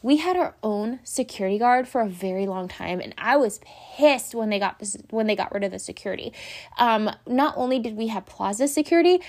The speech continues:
but from seven P M to, like, when we left at two o'clock in the morning, we had our own private security guard because that's how crazy it was. So I had reached out, um, I tagged, <laughs> like, forty different people that I had worked, and I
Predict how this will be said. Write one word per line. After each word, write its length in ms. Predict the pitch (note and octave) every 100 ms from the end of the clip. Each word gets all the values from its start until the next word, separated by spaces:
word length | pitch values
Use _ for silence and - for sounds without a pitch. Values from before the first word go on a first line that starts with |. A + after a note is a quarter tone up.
| - -
but 360 | G3+ B3+ G#3
from 200 | - A3+
seven 680 | G#3 - C#4 C4+ D#4 E4 E4+ _
P 260 | - C4 B3
M 380 | F#3+ G#3+ A#3+ B3+
to, 240 | - A#3
like, 400 | G3+ F#3+ F#3 F#3
when 300 | - G#3 G#3+
we 120 | G#3+
left 240 | G3 F#3 G#3
at 120 | F3
two 100 | G#3+
o'clock 240 | G#3 G3+
in 60 | G3
the 60 |
morning, 260 | F#3+ G3+ A#3+ - -
we 140 | D4
had 240 | D4+ D4 C#4
our 200 | C4 -
own 320 | B3+ B3+ C4 A#3
private 360 | A#3 G#3+ -
security 280 | - A#3+ A#3
guard 140 | G#3+
because 240 | G3+ A#3 G3+
that's 280 | G#3+ A3+ -
how 180 | B3+
crazy 640 | B3+ - B3 C4 A3+ A#3 -
it 220 | G3 -
was. 260 | G3+ - - - -
So 460 | - - G4+ D#4 A#3+ - - _ _ _ _
I 280 | C#4+ F4 A#4
had 260 | - F#4 -
reached 380 | A3+ B3 A#3 -
out, 380 | A3 G#3 G3 - -
um, 360 | A3+ G#3+ G#3 - -
I 140 | -
tagged, 480 | - - A#3 B3+ A#3+
<laughs> 220 | C4+ C4+
like, 140 | D4+ C4
forty 520 | - - A#3+ A#3+ B3+
different 340 | A#3 A#3+ A3+
people 280 | A3+ G#3 G3+
that 100 | F#3+
I 60 | F#3
had 200 | G3+ F#3
worked, 280 | G#3+ G#3+ -
and 160 | A#3 G#3
I 100 | G3